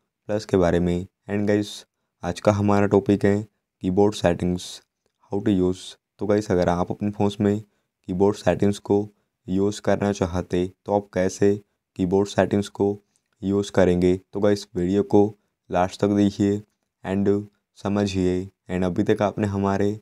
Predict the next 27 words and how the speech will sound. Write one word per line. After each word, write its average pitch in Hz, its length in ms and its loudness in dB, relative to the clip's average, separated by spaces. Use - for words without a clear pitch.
चैनल 98 360 0
को 101 340 0
सब्सक्राइब 98 460 0
नहीं 104 120 2
किया 95 140 4
है, 90 140 -4
तो 101 80 -8
प्लीज़ 101 360 2
सब्सक्राइब - 580 0
कर 98 120 -2
दीजिएगा। 95 640 -2
तो 107 60 0
आप 104 140 0
सेटिंग्स 101 520 2
ओपन 101 300 4
कर 98 140 0
दीजिएगा 95 580 0
and 90 200 0
नीचे 98 260 2
आइएगा 90 440 4
सिस्टम 101 540 -4
सेटिंग्स 101 560 0
में। 90 200 -2
तो 98 80 -2
यहाँ 95 260 0
पे - 140 -8
आपको 101 340 -2